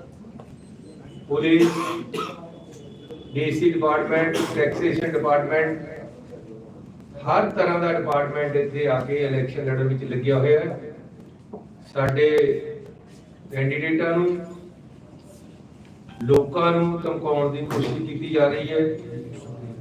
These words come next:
ਇੱਕ ਸਾਡਾ ਕੈਂਡੀਡੇਟ, ਉਹਦੇ ਫੈਕਟਰੀ ਦੇ ਵਿੱਚ ਲੇਬਰ ਇੰਸਪੈਕਟਰ, ਟੈਕਸੇਸ਼ਨ ਦੇ ਬੰਦੇ ਸਾਰੇ ਭੇਜ ਕੇ ਤੇ ਨਾਲ ਨਾਲ ਉਹਦਾ ਬਿਜਲੀ ਦਾ ਕੁਨੈਕਸ਼ਨ ਕੱਟਤਾ,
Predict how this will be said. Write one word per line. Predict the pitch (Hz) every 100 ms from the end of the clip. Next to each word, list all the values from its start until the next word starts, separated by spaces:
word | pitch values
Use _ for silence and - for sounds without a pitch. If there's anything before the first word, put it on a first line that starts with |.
| 127 - - - - -
ਇੱਕ | 160 160
ਸਾਡਾ | 170 165 160
ਕੈਂਡੀਡੇਟ, | 160 151 156 160 160 170 170 - - - - - - - - - - - - - - - - - -
ਉਹਦੇ | 139 165 180 180 175 170 - - - - - -
ਫੈਕਟਰੀ | 151 147 170 170
ਦੇ |
ਵਿੱਚ | 170 160 165 170 160 151 - - - - - - - - -
ਲੇਬਰ | 139 151 156 170
ਇੰਸਪੈਕਟਰ, | 165 - 156 151 - 170 165 160
ਟੈਕਸੇਸ਼ਨ | 156 - 175 165 175 165
ਦੇ | 165
ਬੰਦੇ | 160 160 165 165 160
ਸਾਰੇ | 147 147 170
ਭੇਜ | 170 160 151 139
ਕੇ | 175 196 196 - 190 202 - - - - - - - - -
ਤੇ | - 160 165 160
ਨਾਲ | 160 147 156
ਨਾਲ | 160 151 143 131 - - - - - - - - -
ਉਹਦਾ | 151 175
ਬਿਜਲੀ | 165 139 143 160
ਦਾ | 165
ਕੁਨੈਕਸ਼ਨ | 165 160 165 175
ਕੱਟਤਾ, | 170 160 180 180